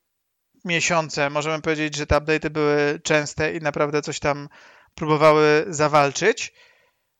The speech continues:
ale tak naprawdę te ostatnie update'y, y, zmieniają niewiele. Mm, D L C-ki to, rozumiem, że możemy zrzucić na, no, spuścić na nie zasłonę milczenia, bo chyba kurteczka to nie jest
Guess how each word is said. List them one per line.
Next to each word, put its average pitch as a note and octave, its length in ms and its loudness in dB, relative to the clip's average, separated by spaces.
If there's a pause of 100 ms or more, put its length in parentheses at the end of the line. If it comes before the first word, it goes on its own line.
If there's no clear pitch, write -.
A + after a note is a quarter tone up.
(160)
ale E3+ 280 4
tak A3+ 180 -2
naprawdę F#3+ 440 0
te F#3+ 160 0
ostatnie D#3+ 880 0
update'y, D3+ 440 -2
y, E3 400 0 (560)
zmieniają D3+ 600 -2
niewiele. C#3+ 560 0
Mm, D3 640 -10
D D#3 80 4
L D3+ 140 4
C-ki D#3 340 -4
to, D3 140 -4
rozumiem, D3 360 -6
że C#3+ 100 -8
możemy C#3+ 340 -6
zrzucić C#3+ 440 -10
na, D3 340 0 (400)
no, D#3 100 -2
spuścić E3 360 -8
na E3 60 -2
nie D#3+ 120 -2
zasłonę D3 300 -4
milczenia, D3 460 -4
bo D3 120 -8
chyba C#3+ 560 -2 (400)
kurteczka D3 540 -2
to D3 100 -4
nie D3 120 -6
jest C#3+ 240 -8